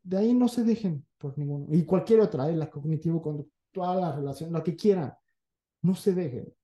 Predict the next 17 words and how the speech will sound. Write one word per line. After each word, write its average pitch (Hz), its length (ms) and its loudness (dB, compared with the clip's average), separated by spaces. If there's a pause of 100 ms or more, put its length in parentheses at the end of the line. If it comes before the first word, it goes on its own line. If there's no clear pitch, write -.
(180)
Ustedes 180 420 2
experimenten 151 640 2 (100)
con 147 100 -4
cabeza 143 320 -4
propia 147 240 -2
y 143 40 0
digan, 147 180 -2
"Ah, 208 80 -6
mira, 202 320 -4
ya 160 180 -2
lo 170 100 0
vi, 202 360 2
me 151 80 -2
gustó, 170 340 -4
no 190 80 -2
me 175 100 0
gustó, 170 580 -6